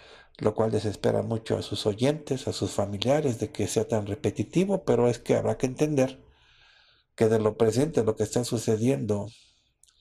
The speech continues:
recién apenas, pues no se acuerda nada, se le olvida.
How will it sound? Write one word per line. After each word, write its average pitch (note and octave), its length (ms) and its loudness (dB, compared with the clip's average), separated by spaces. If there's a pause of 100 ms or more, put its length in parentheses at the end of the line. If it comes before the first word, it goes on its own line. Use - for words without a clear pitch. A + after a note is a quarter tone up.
(920)
recién B2 340 2
apenas, D3+ 380 2
pues D3+ 180 0
no A#2 120 2
se A2 120 2
acuerda G2 420 -2
nada, C3 460 -4 (340)
se A2+ 140 0
le G2 80 -4
olvida. G#2+ 500 -4